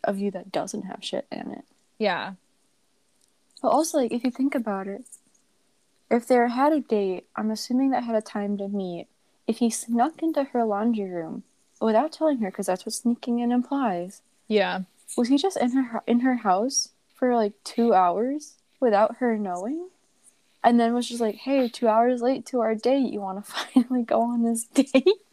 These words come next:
Speaker 2: Well, I, they, he said that they had been going, okay, I'm not gonna assume gender. Sorry, I apologize. They said that they were going to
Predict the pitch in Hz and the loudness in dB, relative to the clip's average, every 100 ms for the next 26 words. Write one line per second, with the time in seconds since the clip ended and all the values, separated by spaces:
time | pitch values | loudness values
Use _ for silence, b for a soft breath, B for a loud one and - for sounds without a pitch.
0 | _ B B 262 277 240 254 226 269 254 | _ B B 6 6 4 -2 2 2 2
1 | 285 - 294 294 233 247 208 196 202 202 | -4 -4 -4 -4 -4 -4 -6 -8 -8 -8
2 | 190 - _ _ _ _ _ _ _ _ | -12 -16 _ _ _ _ _ _ _ _
3 | - 208 202 180 185 190 208 196 175 175 | -6 -6 -4 -8 -8 -10 -12 -12 -14 -14
4 | - - - 208 - - - - - - | -14 -12 -12 -10 -8 -8 -10 -10 -10 -10
5 | - - - b b _ 185 202 240 330 | -10 -10 -10 b b _ 2 6 6 6
6 | - 214 170 170 180 196 190 190 185 190 | 4 4 4 0 -4 -2 -2 -2 -4 -4
7 | 190 190 196 185 185 180 180 | -6 -6 -6 -6 -4 -6 -6